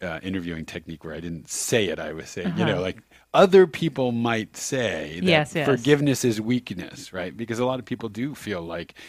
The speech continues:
Speaker 1: "If I forgive them, I'm being, it's weak. I should, you know, I'm letting them off the hook." And, you know, the, the Dalai Lama is, you know, kind of with these, with his hand doing these karate chops was like,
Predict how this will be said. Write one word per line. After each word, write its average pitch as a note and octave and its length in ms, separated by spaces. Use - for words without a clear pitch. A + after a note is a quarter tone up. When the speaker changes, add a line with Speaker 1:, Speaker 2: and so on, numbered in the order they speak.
Speaker 1:
"If G#2 100
I A2 100
forgive A2 500
them, G#2+ 440
I'm F2 120
being, F2+ 200
it's F2+ 160
weak. C3 480
I G#2 80
should, F2+ 320
you G#2 80
know, F#2 200
I'm F2+ 280
letting G#2 220
them F#2+ 140
off F2 160
the - 100
hook." B2+ 500
And, F#2+ 480
you G#2 100
know, F#2 200
the, D#2+ 220
the G2 460
Dalai G#2 320
Lama G2 320
is, - 180
you G#2 80
know, F2 160
kind - 200
of F2 220
with G#2 140
these, F#2+ 260
with G2+ 140
his F#2+ 160
hand A2+ 560
doing G2+ 220
these F2 160
karate G#2 480
chops - 360
was F2+ 140
like, E2+ 220